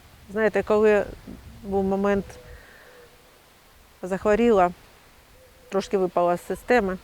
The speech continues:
приходить мені смс-ка: «Е,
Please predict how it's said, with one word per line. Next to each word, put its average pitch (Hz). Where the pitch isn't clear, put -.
приходить 240
мені 220
смс-ка: 180
«Е, -